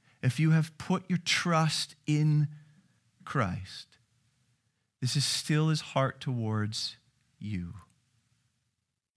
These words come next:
That you, having begun with him,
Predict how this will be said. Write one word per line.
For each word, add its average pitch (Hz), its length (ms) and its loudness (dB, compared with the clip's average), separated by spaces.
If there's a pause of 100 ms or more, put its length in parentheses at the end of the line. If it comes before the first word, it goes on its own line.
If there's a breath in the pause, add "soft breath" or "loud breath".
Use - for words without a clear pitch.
(400)
That 104 80 -2
you, 135 220 4
having 135 340 4
begun 123 680 2 (680)
with 165 320 2
him, 104 380 0